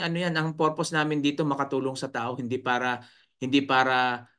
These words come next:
ano, para kumuha ng affiliates ng may affiliates. Ngayon, kung may mga lumilipat, yan yung mga walang referral code.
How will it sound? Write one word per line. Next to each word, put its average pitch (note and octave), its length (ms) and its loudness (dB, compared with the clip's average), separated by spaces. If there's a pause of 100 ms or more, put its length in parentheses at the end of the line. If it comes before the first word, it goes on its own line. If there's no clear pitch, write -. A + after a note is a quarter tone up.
(240)
ano, C3 320 0
para C3 200 2
kumuha C3 440 0
ng B2+ 160 -6
affiliates A#2+ 440 -2
ng B2 80 -6
may A#2+ 160 -6
affiliates. A#2 640 -8 (520)
Ngayon, F3 240 4
kung D#3+ 100 2
may E3+ 140 6
mga E3 240 4
lumilipat, D#3+ 680 2
yan D#3 240 0
yung D#3 80 -2
mga D3+ 300 0
walang C#3+ 240 -2
referral C3 420 -4
code. A#2 320 -2